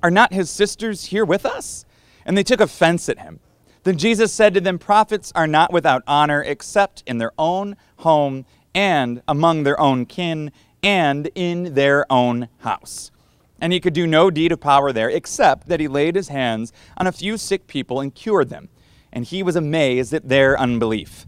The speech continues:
Then he went about among the villages teaching. He called the twelve and began to send them out two by two and gave them authority over the unclean spirits. He ordered them to take nothing for their journey except a staff, no bread, no bag,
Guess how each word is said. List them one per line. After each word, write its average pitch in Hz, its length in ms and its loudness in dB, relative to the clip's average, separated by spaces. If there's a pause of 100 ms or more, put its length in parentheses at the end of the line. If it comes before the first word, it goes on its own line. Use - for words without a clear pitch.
(480)
Then 160 360 4
he 160 80 0
went 165 200 0
about 151 300 8
among 156 240 4
the 170 80 0
villages 156 380 2
teaching. - 460 -10 (300)
He 160 100 -6
called 180 300 6
the 180 40 0
twelve 165 440 6
and 165 80 -4
began 160 320 0
to 127 80 0 (180)
send 214 320 2
them 202 100 0
out 160 220 4
two 226 300 -6
by 120 180 6
two 185 380 2
and 147 180 0
gave 175 300 0
them 165 180 0
authority 151 600 4
over 160 300 4
the 160 160 -2
unclean 139 560 0
spirits. - 600 -4 (320)
He 196 120 -2
ordered 185 380 4
them 175 240 0
to 160 100 -10
take 185 340 -6 (200)
nothing 135 600 -2 (260)
for 180 220 2
their 196 160 2
journey 101 420 -6 (320)
except - 640 -6 (400)
a 120 60 -14
staff, 113 500 -10 (380)
no 147 160 -6
bread, 135 260 -4
no 135 140 -8
bag, 117 400 -8